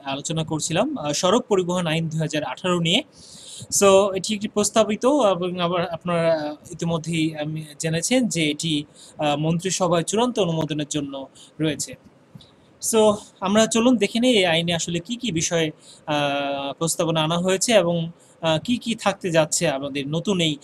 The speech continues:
সড়ক পরিবহন আইন দুহাজার আঠারোতে। So, এই আইনটি মূলত দুহা-, দ্য Motor Vehicle Ordinance আঠা-, উনিশশো তিরাশির, আহ, সেটি হচ্ছে martial law আমলে করা হয়েছিল, সড়ক পরিবহন সংক্রান্ত একটি আইন।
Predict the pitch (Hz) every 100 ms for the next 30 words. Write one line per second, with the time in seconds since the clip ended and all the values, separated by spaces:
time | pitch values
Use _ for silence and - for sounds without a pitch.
0 | - - - 190 185 180 160 147 151 147
1 | 143 147 147 147 147 131 143 135 - -
2 | _ _ _ - - - - - - -
3 | 233 226 247 - - - - - 262 240
4 | 226 233 240 202 196 190 226 175 190 185
5 | 156 170 170 190 208 254 175 175 180 180
6 | 160 160 175 175 156 170 175 175 - 170
7 | 165 175 190 240 240 - - - - -
8 | 180 165 160 165 165 165 175 160 170 202
9 | 262 247 185 170 165 165 160 160 151 147
10 | 156 151 - 233 262 170 156 - 160 156
11 | 180 175 170 170 165 165 156 160 151 226